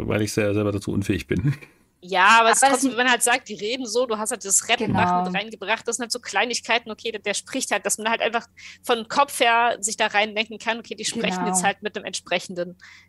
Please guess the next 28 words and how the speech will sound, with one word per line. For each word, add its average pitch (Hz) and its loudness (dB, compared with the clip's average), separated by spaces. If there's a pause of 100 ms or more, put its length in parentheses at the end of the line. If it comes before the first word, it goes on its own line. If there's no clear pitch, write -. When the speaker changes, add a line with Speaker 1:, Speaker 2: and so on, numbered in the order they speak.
(120)
Speaker 2:
Dialekt. 165 -2 (500)
Speaker 3:
Ja, 151 -6 (200)
man 175 -6
muss 180 -4
ja 170 -6
nicht 170 -8
immer 165 0
Stimme 170 -6
verstellen 165 -4
oder 170 0
Speaker 2:
Nee. 185 0
Speaker 3:
so, 175 2
um 170 -2
halt, 165 0 (100)
ne, 180 -2
das - -8 (100)
kann 185 -6
man 170 0
ja - -2
auch - -6
anders 156 -4
darstellen. 156 -4
Speaker 1:
Genau. - -4
Speaker 2:
Ja. 202 4
Speaker 3:
Kann 208 -6
ja 190 6
nicht - -2
jeder. 165 -8